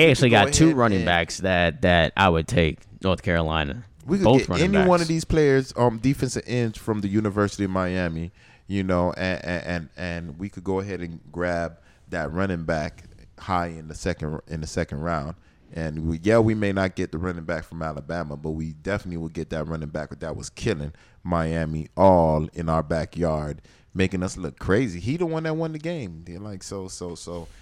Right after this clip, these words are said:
Speaker 2: you know, that can be a good thing, but I don't mind if they grab him, um, the running back from Alabama at sixteen. But if it was me, I'll fortify the defensive end position because,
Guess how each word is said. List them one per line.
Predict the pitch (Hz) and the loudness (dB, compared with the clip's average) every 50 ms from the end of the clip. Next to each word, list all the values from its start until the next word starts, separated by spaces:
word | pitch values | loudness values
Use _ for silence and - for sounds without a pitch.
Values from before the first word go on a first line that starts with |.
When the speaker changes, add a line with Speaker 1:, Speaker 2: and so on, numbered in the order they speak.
| - - - - | -20 -20 -20 -16
Speaker 2:
you | 98 98 95 90 | -12 -10 -8 -6
know, | 87 85 82 82 82 - - - - - 78 | -6 -6 -6 -6 -8 -12 -16 -20 -20 -16 -4
that | 78 104 120 120 - - - - | 0 0 2 2 0 -4 -6 -4
can | - - 123 123 127 127 127 | -2 -2 0 0 0 -2 -2
be | 120 127 127 123 | -2 0 2 2
a | 120 | 4
good | 113 123 123 120 - | 6 6 4 4 4
thing, | 131 127 127 123 117 | 4 4 4 4 4
but | 110 104 - | 2 2 4
I | - 101 110 110 | 8 10 10 10
don't | 110 107 104 95 - - | 10 10 8 6 2 0
mind | 85 90 95 95 95 92 92 90 90 87 87 85 80 82 - - - | 0 4 6 8 8 8 8 6 6 4 2 0 -2 -4 -8 -8 -2
if | - 85 82 78 - | -2 0 0 -2 -2
they | - 82 80 80 78 | -2 -2 0 0 -2
grab | 78 71 73 80 80 78 73 71 - | -4 -4 0 0 0 2 0 -2 -4
him, | - 87 82 80 78 80 82 - - - - - - - - 87 - | -2 0 0 0 0 -2 -4 -8 -12 -18 -16 -16 -16 -12 -12 -10 0
um, | - 85 82 80 76 76 78 78 76 67 - - | 4 6 6 8 6 4 2 0 -2 -4 -6 4
the | - 82 | 8 10
running | 80 85 80 80 78 | 10 10 10 8 6
back | 78 78 78 | 4 0 -2
from | - 82 - | -4 -2 2
Alabama | - 82 78 73 73 76 80 78 78 76 76 78 85 - - - - - - - | 4 4 4 4 2 4 4 6 6 8 6 6 4 2 -4 -14 -18 -16 -2 2
at | 78 80 78 | 4 4 4
sixteen. | - - 85 76 - - - - 87 82 80 76 76 | 4 4 2 2 2 0 -2 0 2 2 2 2 4
But | - 101 123 156 160 - - - - - | 8 10 10 12 10 8 4 -4 -6 -6
if | - - | 2 6
it | 110 | 8
was | 113 110 104 98 | 10 10 10 8
me, | 101 113 123 131 131 135 127 - - - - | 6 6 6 6 6 4 0 -4 -10 -4 4
I'll | 90 92 98 | 6 6 6
fortify | 98 - - 98 95 90 90 - - 90 87 85 | 6 4 4 6 6 6 4 6 8 8 8 8
the | 80 80 | 8 4
defensive | 78 90 90 - - 87 80 - - - | 2 0 0 0 0 -2 -2 -2 -4 2
end | - 90 85 80 | 2 2 2 4
position | - 87 76 76 78 76 - - 76 73 71 | 2 2 4 6 4 4 4 2 0 0 0
because, | 76 73 - 110 82 78 76 73 - | -2 0 4 4 6 6 6 2 0